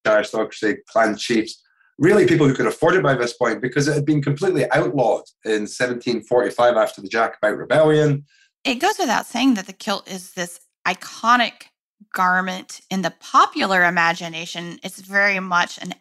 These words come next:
Speaker 2: emblem of Scotland. What I'm hoping that we could do, and you would be willing to do, because the history of the kilt is fascinating, it's complex, it's fraught with conflict. You already mentioned that it had been outlawed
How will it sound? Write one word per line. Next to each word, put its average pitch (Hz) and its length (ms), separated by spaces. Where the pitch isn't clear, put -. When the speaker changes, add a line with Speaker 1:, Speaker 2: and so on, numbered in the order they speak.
Speaker 2:
emblem 170 760
of 180 120
Scotland. - 1000
What 233 180
I'm 440 180
hoping 220 360
that 185 140
we 190 120
could 185 160
do, 170 260
and 175 180
you 214 120
would 185 80
be 175 100
willing 190 320
to 170 100
do, 160 260
because 180 420
the 165 260
history 330 300
of 208 80
the 180 80
kilt - 240
is - 160
fascinating, 156 600
it's - 200
complex, - 840
it's - 240
fraught - 600
with 180 180
conflict. 175 720
You 214 180
already 180 240
mentioned 165 560
that 160 160
it 170 60
had 165 180
been 147 180
outlawed 151 680